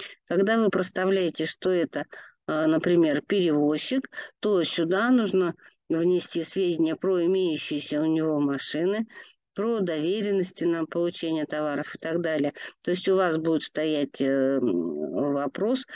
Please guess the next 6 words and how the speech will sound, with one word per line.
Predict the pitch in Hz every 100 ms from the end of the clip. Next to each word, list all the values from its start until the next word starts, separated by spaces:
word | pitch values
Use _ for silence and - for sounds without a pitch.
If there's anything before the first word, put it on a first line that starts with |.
| - -
подтвердить | 180 - 175 151 160 180 214 -
реальность, | 135 156 156 185 233 202 185 - - _ _ _ -
м, | 156 156 147
перевозок, | - 214 185 156 143 147
например, | 135 135 143 143 127
которые | 131 131 185 196 165